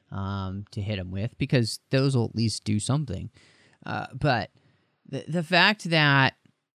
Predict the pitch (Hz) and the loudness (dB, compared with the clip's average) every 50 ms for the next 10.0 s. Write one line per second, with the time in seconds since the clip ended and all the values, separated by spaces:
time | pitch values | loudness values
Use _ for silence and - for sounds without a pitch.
0 | _ _ _ _ - - - - 175 185 170 180 143 113 - - 139 151 156 143 | _ _ _ _ -8 -6 -2 0 2 2 4 4 4 2 2 0 0 0 2 0
1 | 131 113 - - - - 135 131 - _ _ - 113 104 95 98 90 98 95 - | -2 -2 -4 -8 -4 -2 -2 -2 -2 _ _ -8 -6 -6 -6 -6 -6 -6 -8 -8
2 | - 110 110 - _ _ _ _ _ _ _ _ _ _ _ _ - 143 139 135 | -8 -12 -16 -18 _ _ _ _ _ _ _ _ _ _ _ _ 2 4 4 6
3 | 127 123 127 123 - - 135 147 156 156 143 135 131 120 - - 131 139 143 131 | 4 4 2 0 0 -2 -2 -2 -2 -2 -2 -2 -4 -4 -2 -2 -2 -2 -2 -4
4 | - - 120 110 - - 117 120 117 113 107 - - 123 117 - 113 104 110 110 | -4 -6 -6 -6 -4 -6 -6 -6 -6 -6 -6 -6 -6 -6 -4 -6 -6 -6 -4 -4
5 | 104 101 98 98 98 - 113 107 92 - - 113 113 - 113 110 110 113 107 104 | -4 -4 -6 -6 -6 -4 -4 -4 -4 -6 -10 -14 -12 -10 -8 -6 -6 -6 -6 -6
6 | 101 107 104 101 - - 113 110 95 - - 170 185 180 160 - - 170 - _ | -6 -8 -8 -8 -8 -8 -8 -8 -8 -8 -6 -6 -6 -6 -6 -8 -10 -10 -10 _
7 | _ _ _ _ _ - 165 - 214 208 170 143 127 127 147 143 - - 151 160 | _ _ _ _ _ -6 -4 -2 0 0 0 -2 -2 -4 -6 -6 -6 -8 -6 -4
8 | 170 185 185 160 151 139 135 131 131 135 131 - - - _ _ _ _ _ - | -4 -4 -4 -4 -2 2 4 4 4 4 2 -2 -8 -18 _ _ _ _ _ -4
9 | 139 139 113 113 113 - - 160 - 175 160 - 147 139 135 131 127 127 120 | -4 -2 -2 -4 -4 2 4 6 6 6 4 4 4 4 6 6 4 4 0